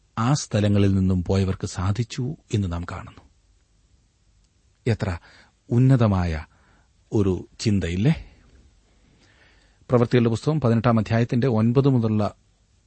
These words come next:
വാക്യങ്ങളാണല്ലോ ഇന്ന് നാം പഠിക്കുവാൻ പോകുന്നത്. ഞാൻ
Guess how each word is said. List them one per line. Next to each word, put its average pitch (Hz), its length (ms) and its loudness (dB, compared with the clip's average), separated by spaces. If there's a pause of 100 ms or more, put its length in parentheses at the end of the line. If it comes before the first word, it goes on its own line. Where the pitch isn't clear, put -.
(260)
വാക്യങ്ങളാണല്ലോ 107 760 -2
ഇന്ന് 101 300 -2
നാം 92 300 -4
പഠിക്കുവാൻ 92 340 -4
പോകുന്നത്. 90 400 -8 (480)
ഞാൻ 101 200 -2